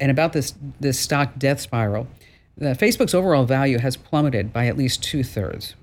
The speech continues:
But get this, you know, Mark Zuckerberg is still very wealthy, but he's no longer one of the top ten's richest.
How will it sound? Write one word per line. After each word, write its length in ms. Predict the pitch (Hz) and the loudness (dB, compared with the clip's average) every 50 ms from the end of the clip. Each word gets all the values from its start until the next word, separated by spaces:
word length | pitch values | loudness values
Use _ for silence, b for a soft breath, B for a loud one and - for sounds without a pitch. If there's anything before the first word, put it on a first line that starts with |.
| _ _ | _ _
But 260 | - 233 226 226 - | 2 2 2 2 0
get 200 | - 247 226 - | 0 0 0 0
this, 260 | - 131 - - - | -2 -4 -4 -2 -2
you 60 | - 160 | 0 0
know, 160 | 156 147 147 B B B B B B B | 0 0 -2 B B B B B B B
Mark 200 | 175 196 240 240 | 0 0 0 2
Zuckerberg 560 | - 202 180 160 160 135 139 135 131 123 123 | 2 2 2 2 2 2 4 2 2 2 -2
is 100 | - 123 | -6 -6
still 240 | - - 170 160 135 | -4 0 0 0 0
very 400 | 98 143 127 135 135 127 127 120 | 0 0 2 2 4 4 4 4
wealthy, 560 | 113 113 110 113 110 - - - - - - - - _ _ _ | 2 2 2 0 -2 -2 -4 -6 -6 -6 -8 -12 -20 _ _ _
but 120 | 160 160 | 2 2
he's 180 | 160 180 156 - | 2 2 2 2
no 240 | 170 170 180 196 208 | 2 2 4 4 4
longer 500 | 208 175 175 170 165 170 160 143 123 120 | 4 4 4 6 6 4 4 2 2 2
one 220 | 120 131 143 147 | 2 2 2 2
of 80 | 143 131 | 2 0
the 80 | 127 | 0
top 320 | - - - 139 135 135 - | -2 -2 -2 -2 -2 -2 -4
ten's 380 | - - 143 127 117 107 104 | -6 -2 0 0 0 0 0
richest. 460 | 117 131 139 131 - - - - - | 0 -2 -2 -2 -6 -8 -8 -8 -10